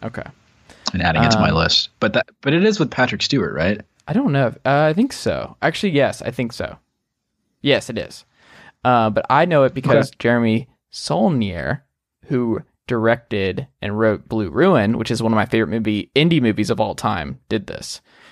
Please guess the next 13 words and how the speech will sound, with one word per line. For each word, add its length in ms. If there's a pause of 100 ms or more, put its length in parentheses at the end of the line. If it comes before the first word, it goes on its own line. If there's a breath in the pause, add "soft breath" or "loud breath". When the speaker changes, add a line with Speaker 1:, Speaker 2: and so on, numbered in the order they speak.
(120)
Speaker 1:
So 200
I 40
was 100
going 240
through 600
some 140
of 40
my 100
favorite 240
indie 260
directors, 560 (240)
uh, 300
today, 340